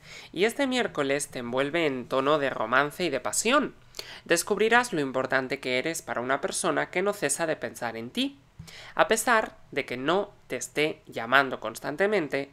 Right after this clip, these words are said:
ni en contacto permanente contigo, sus pensamientos son bonitos y orientados hacia ti. Sin embargo, debes tener cuidado, porque tal vez te dejes manipular sentimentalmente por otra persona que te diga que está soltero o soltera,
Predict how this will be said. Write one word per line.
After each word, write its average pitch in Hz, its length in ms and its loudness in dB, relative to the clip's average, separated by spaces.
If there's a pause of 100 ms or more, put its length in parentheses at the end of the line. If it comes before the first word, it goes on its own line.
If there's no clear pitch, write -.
ni 202 140 2
en 175 120 4
contacto 139 520 0
permanente 123 520 -4
contigo, 190 520 0 (280)
sus 247 240 -2
pensamientos 180 640 0
son 123 220 -4
bonitos 220 680 2 (140)
y 185 180 2
orientados 139 640 2
hacia 139 300 -6
ti. - 260 -8 (420)
Sin 285 240 2
embargo, 180 540 4
debes 139 320 0
tener 123 300 -2
cuidado, 160 520 4 (360)
porque 175 240 0
tal 277 240 2
vez 240 400 2
te 139 100 -6
dejes 156 360 -4
manipular 143 540 0
sentimentalmente 175 1000 0
por 123 180 -6
otra 131 240 -2
persona 196 560 0 (380)
que 233 100 2
te 240 140 0
diga 185 380 4
que 131 100 -10
está - 240 -6
soltero 135 480 -2
o 165 40 -2
soltera, 226 640 2